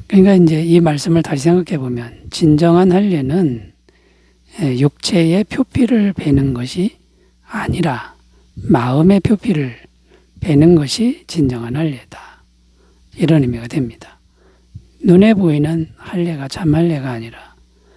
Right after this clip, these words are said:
보이지 않는 할례가 진짜 할례다, 이런 의미가 됩니다.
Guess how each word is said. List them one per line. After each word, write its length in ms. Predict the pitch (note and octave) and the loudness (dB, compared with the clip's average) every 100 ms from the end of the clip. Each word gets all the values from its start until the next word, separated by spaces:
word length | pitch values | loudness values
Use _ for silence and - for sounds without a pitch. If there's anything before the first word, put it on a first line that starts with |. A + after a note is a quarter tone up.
| _ _ _ _ | _ _ _ _
보이지 400 | - D3 F#3 G3+ | 0 4 4 4
않는 300 | F#3+ D3 C3 | 4 2 0
할례가 800 | - G#3 D#3+ A#2+ - - B3+ _ _ _ _ _ _ _ - - | -6 -6 -6 -8 -14 -10 -10 _ _ _ _ _ _ _ -20 -12
진짜 440 | - D#3 C#3+ E3+ | 0 2 2 -2
할례다, 640 | C#3 C#3 A#2 - - - _ _ _ _ _ _ _ - G3+ | -4 -6 -10 -16 -20 -20 _ _ _ _ _ _ _ -20 -8
이런 340 | D#3+ C#3+ C3+ | -2 0 0
의미가 360 | B2+ B2 A#2 A#2 | -2 -4 -6 -10
됩니다. 540 | - - - - - | -10 -10 -12 -16 -20